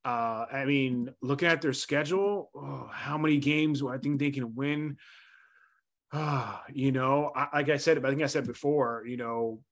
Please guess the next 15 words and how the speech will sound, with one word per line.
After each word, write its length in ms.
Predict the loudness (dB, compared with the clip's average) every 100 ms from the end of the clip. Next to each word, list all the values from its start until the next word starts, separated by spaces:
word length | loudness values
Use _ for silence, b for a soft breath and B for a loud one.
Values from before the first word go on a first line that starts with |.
| _
I 60 | -4
don't 100 | -2
think, 160 | 0
I 60 | 2
don't 140 | 2
see 180 | 0 2
anyone 400 | 4 4 4 0
winning 300 | -4 -6 -6
in 100 | -6
this 100 | -4
division, 220 | -2 -2
winning 180 | -2 -2
twelve 400 | -2 0 2 0
games. 380 | -2 -2 -2 -2
But, 400 | -2 -2 -2 -4